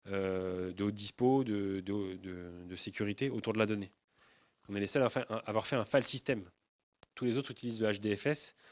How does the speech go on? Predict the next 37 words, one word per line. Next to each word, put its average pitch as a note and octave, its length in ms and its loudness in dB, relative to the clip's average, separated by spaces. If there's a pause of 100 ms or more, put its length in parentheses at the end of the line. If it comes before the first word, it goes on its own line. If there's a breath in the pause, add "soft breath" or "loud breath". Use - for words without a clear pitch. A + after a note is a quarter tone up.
(320 loud breath)
qui - 100 -6
n'est G2 120 0
pas B2 220 6
scalable A#2 600 4
à, F#2 320 0
à - 200 -8
grande G2+ 220 -2
échelle, G2 320 -2 (120)
qui F#2+ 140 -12
fonctionne, C3+ 480 0
mais G2+ 140 -4
qui - 140 -8
n'apporte F#2+ 320 -8
pas A#2 320 0
une G2 100 -8
scalabilité G2 600 -8
à, G2 160 -8
à F#2+ 80 -10
grande F#2 180 -12
échelle. F#2+ 240 -12 (960 loud breath)
Donc, G#2 140 -4
c-, - 220 0
c'est - 160 0
vrai A#2+ 100 6
que - 60 -2
la A#2+ 80 2
question, C3 320 0
elle A#2 80 2
est, G2 340 0 (600)
elle F#2+ 80 -10
est - 20 -6
intéressante G2 640 -4
parce F#2+ 120 -4
qu'on G#2 200 -4
a, G2 220 -2
on G2 100 -4
a G2+ 180 0